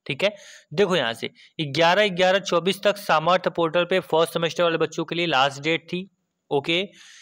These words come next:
Then इस डेट को बढ़ा के फोर्टीन यानी कि चौदह ग्यारह चौबीस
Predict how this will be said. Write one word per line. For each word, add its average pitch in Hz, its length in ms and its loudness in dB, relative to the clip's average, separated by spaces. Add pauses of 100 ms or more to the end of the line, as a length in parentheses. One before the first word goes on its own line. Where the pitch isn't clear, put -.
(400)
Then 208 420 0 (200)
इस 175 160 -4
डेट 180 220 -2
को 214 140 -2
बढ़ा 160 360 0
के 208 240 -2 (420)
फोर्टीन 190 480 0
यानी 170 260 0
कि 196 120 -2
चौदह 180 560 2
ग्यारह 151 380 0
चौबीस 156 380 -4